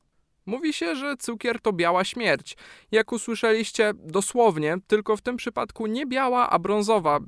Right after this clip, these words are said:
I nie cukier, a melasa, która swoją drogą też jest słodka. Mieszkańcy dwudziestowiecznego Bostonu przekonali się o tym na własnej skórze.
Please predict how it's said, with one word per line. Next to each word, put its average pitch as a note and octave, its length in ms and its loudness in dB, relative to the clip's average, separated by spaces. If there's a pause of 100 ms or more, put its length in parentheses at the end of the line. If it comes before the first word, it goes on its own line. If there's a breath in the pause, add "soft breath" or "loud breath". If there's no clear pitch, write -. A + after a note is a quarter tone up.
(140)
I F3 60 -8
nie F3+ 140 -6
cukier, F#3+ 540 -2
a E3 100 -2
melasa, G#3+ 540 0
która D4+ 380 -2 (200)
swoją D4+ 320 0
drogą C#4 300 -2
też C#4 240 2
jest - 180 -2
słodka. - 580 0 (400 loud breath)
Mieszkańcy D4+ 600 0
dwudziestowiecznego B3 880 -4
Bostonu A#3 480 0
przekonali G#3+ 560 -4
się G3 160 0
o G3 60 -2
tym G#3 160 -2
na G#3 100 0
własnej E3 380 -2
skórze. F3+ 440 0